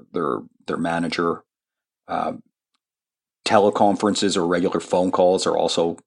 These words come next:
naturally a good way to check in. And it's also a good idea to remind employees that all company policies continue to apply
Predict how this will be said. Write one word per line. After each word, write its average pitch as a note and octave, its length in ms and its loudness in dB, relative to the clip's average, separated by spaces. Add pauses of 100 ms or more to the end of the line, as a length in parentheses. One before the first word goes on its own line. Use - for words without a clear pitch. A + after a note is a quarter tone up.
(140)
naturally F2+ 500 -2
a E2 60 0
good F2 140 -2
way F2 200 -2
to F2+ 100 -4
check - 360 -4
in. F2+ 380 -2 (1040)
And B2+ 260 4
it's A#2+ 160 2
also C#3 320 6
a B2+ 60 4
good A#2 160 4
idea G2 880 0
to - 100 -6
remind F2+ 560 0
employees F2+ 640 -2
that E2+ 260 -2 (380)
all F#2+ 260 2
company F2+ 400 0
policies F2 760 -2
continue F#2+ 460 -2
to E2+ 180 0
apply E2 800 0